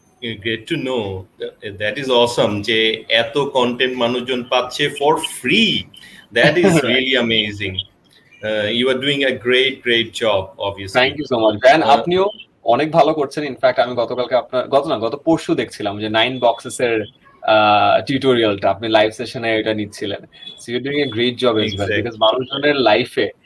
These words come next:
Speaker 2: এক্সেলটা একটা, কি বলবো, মানে, এর থেকে better tool আর হইতে পারে না। আমি আমার life যখন শুরু করেছি, life মানে কি, এই বিজনেসের যাত্রা, আমি সায়েন্সের student ছিলাম, বাংলা ভার্সনেই ছিলাম, then আইবিএ তে আসার পরে আমার বিজনেসের যাত্রা শুরু। So, তারপর খুব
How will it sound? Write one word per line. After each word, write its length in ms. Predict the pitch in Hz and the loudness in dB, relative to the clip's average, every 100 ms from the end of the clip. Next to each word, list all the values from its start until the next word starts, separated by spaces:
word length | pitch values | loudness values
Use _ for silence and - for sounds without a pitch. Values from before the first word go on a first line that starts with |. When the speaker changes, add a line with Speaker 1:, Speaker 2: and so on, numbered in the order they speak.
| _ _ - | _ _ -4
Speaker 2:
এক্সেলটা 600 | 120 - - 147 147 147 | -4 -2 0 2 4 6
একটা, 500 | 135 - - 143 135 | 6 4 2 6 6
কি 200 | - 117 | 4 -4
বলবো, 360 | 107 98 95 101 | -4 -4 -8 -10
মানে, 440 | 98 101 98 98 - _ - | -8 -6 -8 -10 -16 _ 0
এর 140 | 143 143 | 0 0
থেকে 220 | - 165 165 | -4 0 0
better 380 | 107 131 156 160 | 2 2 2 2
tool 160 | 156 143 | 4 2
আর 80 | |
হইতে 220 | 120 113 110 | 2 0 0
পারে 200 | 98 95 | 0 0
না। 80 | |
আমি 160 | 104 127 | -4 -2
আমার 180 | 139 139 | 0 4
life 220 | 127 135 | 4 4
যখন 240 | 139 143 143 | -2 -10 -8
শুরু 260 | 151 139 | -10 -6
করেছি, 340 | 143 143 - - | -2 -2 -2 2
life 140 | 127 165 | 2 2
মানে 180 | 175 135 | 0 -2
কি, 140 | - 101 _ _ - | -4 -16 _ _ -6
এই 60 | |
বিজনেসের 520 | 107 175 160 196 208 | 2 2 4 4 4
যাত্রা, 320 | 156 110 - 120 | 4 2 2 -6
আমি 120 | 131 | -4
সায়েন্সের 380 | - 110 - - | -6 -6 -8 -14
student 300 | 139 139 - | -12 -12 -10
ছিলাম, 300 | 120 104 165 | -8 -8 -4
বাংলা 360 | 107 107 113 | -2 -2 -2
ভার্সনেই 360 | 110 107 117 117 | -2 -4 -6 -12
ছিলাম, 360 | - 101 110 - _ - _ 104 | -10 -6 -8 -8 _ -20 _ -4
then 140 | 123 | 0
আইবিএ 300 | 123 123 139 | 2 2 2
তে 100 | 139 | 6
আসার 260 | 135 151 139 | 6 4 -2
পরে 260 | 139 143 | 2 4
আমার 200 | 139 135 | 4 4
বিজনেসের 440 | 127 123 131 - 120 | 2 -4 -4 -6 -4
যাত্রা 300 | 110 - 110 | -4 -4 -10
শুরু। 300 | - 101 107 _ | -10 -12 -12 _
So, 60 | 110 | 2
তারপর 380 | 120 123 139 143 | 4 4 0 -6
খুব 160 | 160 | -2